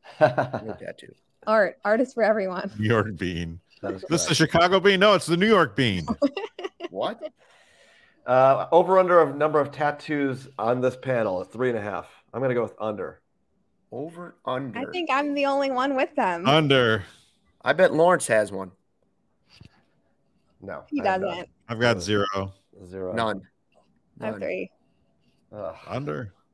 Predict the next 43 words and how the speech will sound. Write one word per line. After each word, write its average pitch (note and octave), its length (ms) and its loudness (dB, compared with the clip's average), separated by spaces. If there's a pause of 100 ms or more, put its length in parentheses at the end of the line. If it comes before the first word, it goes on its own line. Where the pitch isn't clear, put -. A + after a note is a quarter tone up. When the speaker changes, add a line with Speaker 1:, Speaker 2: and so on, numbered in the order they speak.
(140)
Speaker 3:
I A3 60 -8
Speaker 1:
There G#3+ 80 -6
Speaker 3:
guess A#3 140 0
Speaker 1:
it B3 60 -6
Speaker 3:
I'm A#3 120 0
Speaker 1:
is. A#3 60 0
Speaker 3:
just A#3 140 -4
the A3+ 120 -2
only A#3 180 0
badass A3+ 640 -2
in A3 80 -6
the A3 80 -4
room. A3 600 -4 (300)
It's - 120 -20
Speaker 1:
That - 180 -4
is - 60 -8
Speaker 3:
fine. - 80 -14
Speaker 1:
true. C#3+ 280 -8 (420)
Speaker 3:
<laughs> C#4+ 80 -6 (540)
Speaker 1:
Hey, B3 180 4
happy, G3+ 420 4
uh, D#3+ 180 6
Girls C#3+ 280 2
and D3+ 80 -2
Women D#3+ 160 0
in C3 60 -2
Sports E3 320 -4
Day A2+ 200 0
a G#2+ 40 -4
day A2 160 -2
Speaker 3:
Oh, A2 60 0
Speaker 1:
late. F#2+ 160 4
Speaker 3:
thanks, B4 300 -2
Speaker 2:
Yeah. B3+ 260 2
Speaker 3:
guys. G#4 100 -6 (520)
I F#4 60 -4
appreciate F4+ 540 -2
that. F3+ 340 -2 (120)
Speaker 1:
Thanks C3 180 -12
for C3+ 80 -4
all B2 80 0
your A#2+ 100 -4
help. F2 220 -8